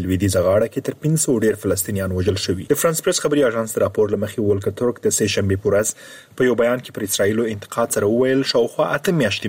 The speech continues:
مخکې د غزې په تړانګه کې د جګړې له پیل راهیسې لږ تر لږه پنځه سوه پنځه فلسطینیان په لویدیځه غاړه کې د اسرائیلي پوځیانو، د دغه هیواد د نورو امنیتي ځواکونو او اسرائیلي ښارګوټ میشتو خلکو لخوا وژل شوي دي.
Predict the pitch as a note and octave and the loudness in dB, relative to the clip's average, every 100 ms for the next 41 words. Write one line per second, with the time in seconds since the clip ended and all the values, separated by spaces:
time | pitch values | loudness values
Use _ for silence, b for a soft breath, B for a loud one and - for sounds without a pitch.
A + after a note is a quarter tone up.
0 | G2+ - A2 G2 F#2+ G#2+ G#2 - G#2+ A2 | -4 -4 -2 -2 0 0 -2 0 0 0
1 | G2+ A2+ G2 G2+ G2+ G2+ F#2+ G2+ F#2 G2+ | -2 -2 -2 0 0 0 0 -2 0 0
2 | G#2+ A#2+ A#2+ - B2 B2+ C3+ C#3 C3+ D3 | 0 0 0 -2 0 0 0 -2 0 0
3 | C3+ D3 D3+ D#3+ F#2+ F2 G#2+ G2+ G#2+ G#2+ | 0 0 -2 0 0 -2 -2 -2 -2 -2
4 | F#2+ F#2 F#2+ F#2+ F#2+ G2 G#2 C#3+ C3+ B | -2 0 0 2 2 2 2 0 -2 B
5 | B B - G#2+ - - G2 G#2 G#2+ F#2 | B B -2 0 2 0 0 0 0 2
6 | A#2 C#3+ C#3 A#2+ G#2+ G2+ G2 G2 F#2+ G2+ | 2 2 0 -4 -2 0 2 2 0 -2
7 | G2 F#2 F#2+ G2 D3 D3+ C3+ C#3+ C#3 C#3 | -2 -2 -2 0 2 2 0 -2 0 4
8 | C#3 C3 C3+ C3 D#3 - A2+ A2 G#2+ D#3 | 2 2 0 0 -2 0 -2 0 -2 0
9 | E3+ - - F2+ F2+ F2+ G2 F#2+ A2+ G2+ | 0 -2 -2 -4 -4 -6 0 0 0 0
10 | G2+ - G2 F2 F2 | 0 0 -4 -8 -10